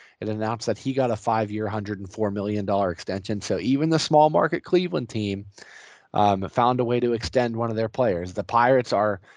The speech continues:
in talks with maybe extending Ke'Bryan Hayes and Bryan Reynolds, but, uh,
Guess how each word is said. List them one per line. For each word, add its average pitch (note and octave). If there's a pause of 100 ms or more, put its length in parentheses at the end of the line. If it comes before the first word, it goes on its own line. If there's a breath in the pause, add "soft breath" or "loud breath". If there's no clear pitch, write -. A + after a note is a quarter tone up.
(160 soft breath)
in D3
talks C3+
with G#2
maybe G2
extending G2
Ke'Bryan F#2+
Hayes G2
and F#2+
Bryan F2+
Reynolds, F#2 (400 loud breath)
but, G2
uh, F#2+